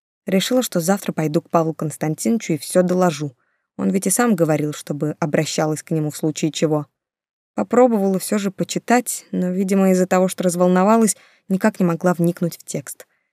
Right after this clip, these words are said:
По три раза перечитывала каждый абзац и смысла не улавливала. Тогда я погасила свет и легла спать. И буквально через пару минут в дверь постучали.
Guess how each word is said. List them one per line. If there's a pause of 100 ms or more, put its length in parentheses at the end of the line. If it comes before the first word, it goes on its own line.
(180)
По
три
раза
перечитывала
каждый
абзац
и
смысла
не
улавливала. (840)
Тогда
я
погасила
свет
и
легла
спать. (480)
И
буквально
через
пару
минут
в
дверь
постучали.